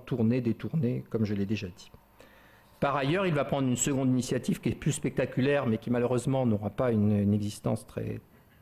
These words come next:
très longue, qui est la formation d'une société des amateurs de la langue française, où l'on retrouve donc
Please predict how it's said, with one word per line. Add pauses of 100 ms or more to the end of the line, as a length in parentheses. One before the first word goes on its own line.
(240)
très
longue, (340)
qui
est
la
formation
d'une
société
des
amateurs
de
la
langue
française,
où
l'on
retrouve
donc